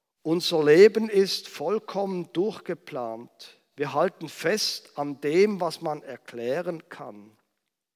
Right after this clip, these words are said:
Im Alltag, da sind wir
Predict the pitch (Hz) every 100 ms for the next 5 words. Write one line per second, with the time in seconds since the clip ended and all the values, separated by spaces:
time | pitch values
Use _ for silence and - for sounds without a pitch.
0 | _ _ _ _ _ _ _ _ _ _
1 | _ _ _ _ - 170 190 185 220 262
2 | - 240 208 165 - - _ - 185 202
3 | 202 202